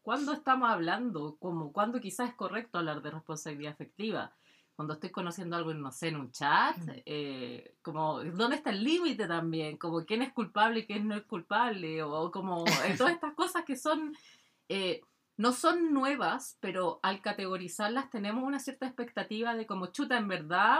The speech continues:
Speaker 1: eh, no es que yo sea así, pero esta persona me puede estar provocando esto", y hay cierta responsabilidad en eso, en validar como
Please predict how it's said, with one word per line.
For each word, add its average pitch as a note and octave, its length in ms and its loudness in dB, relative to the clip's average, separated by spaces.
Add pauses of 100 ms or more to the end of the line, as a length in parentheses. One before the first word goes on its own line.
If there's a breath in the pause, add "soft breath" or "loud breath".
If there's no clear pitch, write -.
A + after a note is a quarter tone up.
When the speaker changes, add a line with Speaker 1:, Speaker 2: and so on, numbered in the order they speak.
(840)
Speaker 1:
eh, F#3 120 -4
no G#3 80 4
es B3+ 100 2
que C4+ 140 0
yo A#3+ 160 4
sea B3+ 300 0
así, C4 480 -4 (800)
pero G3 160 0
esta C4 180 2
persona B3 320 -2
me A3+ 120 -2
puede A3+ 220 0
estar C#4 280 -4
provocando G3+ 840 0
esto", D3 540 -8
y F#3 120 -2
hay A3 100 0
cierta A3 400 -2
responsabilidad D#3 840 -4
en - 100 -12
eso, - 280 -16
en C#3+ 160 -6
validar D3+ 600 0 (300)
como D#3+ 440 -4